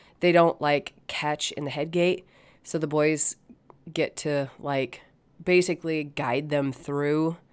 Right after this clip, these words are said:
the chute and into the head gate, and we vaccinated and do the nasal gin and, um, you know, get their shots updated, whatever. So we did that yesterday, and it was kinda nice. Um, still some iciness.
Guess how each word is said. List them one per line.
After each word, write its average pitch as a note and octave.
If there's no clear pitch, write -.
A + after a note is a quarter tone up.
the D3+
chute D#3
and C#3+
into D3
the C3
head C#3
gate, C#3
and C3
we C#3
vaccinated C3
and B2+
do D3
the C#3
nasal C#3
gin C3
and, B2+
um, C#3+
you F3
know, D#3+
get D3
their C#3
shots C3
updated, A#2+
whatever. B2
So D3
we D3
did D#3+
that D3+
yesterday, C#3+
and D3+
it E3
was G3
kinda C4
nice. G#3+
Um, D3+
still F3+
some F#3
iciness. E3